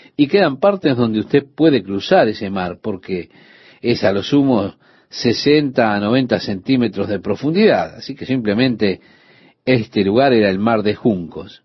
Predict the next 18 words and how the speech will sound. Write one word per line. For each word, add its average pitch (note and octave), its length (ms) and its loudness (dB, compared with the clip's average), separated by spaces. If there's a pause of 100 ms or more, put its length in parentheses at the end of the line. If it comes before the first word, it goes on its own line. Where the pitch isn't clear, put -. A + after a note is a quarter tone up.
(200)
era A#2 200 2
el G2 140 -2
llano, G2+ 380 -2
un A2 120 -6
estanque A2+ 400 -4
empantanado. G#2 920 -2 (340)
Ellos B2 280 2
pudieron G#2+ 320 0
cruzarlo. F2+ 600 -4 (880)
Vea G#3 260 4
usted, E3+ 420 2 (720)
eso B2 260 0
realmente G#2 420 0
no C#3 100 0
sería F#2+ 260 0
un A2 60 -2
milagro. C3 520 0 (920)
Dios B2 680 2